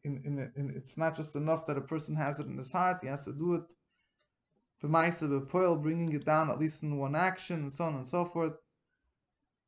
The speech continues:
And then there is a, um, and in this itself, just to add a little bit, um, there is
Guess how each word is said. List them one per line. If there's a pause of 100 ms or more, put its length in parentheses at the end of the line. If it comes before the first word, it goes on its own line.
(200)
And
then
there
is (140)
a,
um, (420)
and
in
this
itself, (160)
just
to
add
a
little
bit, (560)
um, (3500)
there
is